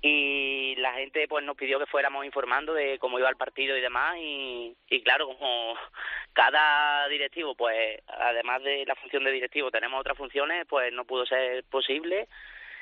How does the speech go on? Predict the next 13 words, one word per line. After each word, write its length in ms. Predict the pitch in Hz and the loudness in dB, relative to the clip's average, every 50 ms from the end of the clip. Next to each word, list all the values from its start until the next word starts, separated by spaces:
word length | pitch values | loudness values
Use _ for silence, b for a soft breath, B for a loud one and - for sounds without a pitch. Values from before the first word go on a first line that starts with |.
| B B B _ _ | B B B _ _
y, 800 | - 139 139 131 127 123 120 120 120 120 117 110 110 110 107 - _ - | 6 6 8 8 6 6 4 2 2 0 0 0 -2 -4 -6 -10 _ -2
y 160 | - - 131 127 | 2 2 4 6
nada, 240 | 123 123 143 160 | 6 6 6 4
y, 560 | 165 139 123 120 117 113 113 113 110 110 - - | 2 -2 -6 -6 -6 -6 -4 -4 -4 0 0 2
y 60 | - | 2
pidió 220 | - 120 117 120 | 2 2 2 2
disculpas 440 | 123 120 - - 143 - - 196 214 _ _ _ _ b b b b b b b b b _ _ _ _ - | 0 0 -2 -4 -4 0 0 0 0 _ _ _ _ b b b b b b b b b _ _ _ _ 2
con 180 | - 123 127 120 | 4 6 6 6
una 160 | 123 123 131 | 4 4 4
carta 380 | - 127 131 139 - - 175 175 | 4 4 2 2 0 -2 -2 0
y, 380 | 160 139 131 127 131 127 127 - - | -2 -4 -6 -8 -8 -12 -14 -10 -4
y 60 | 123 | 0
bueno, 220 | 120 120 120 139 | 0 0 0 -2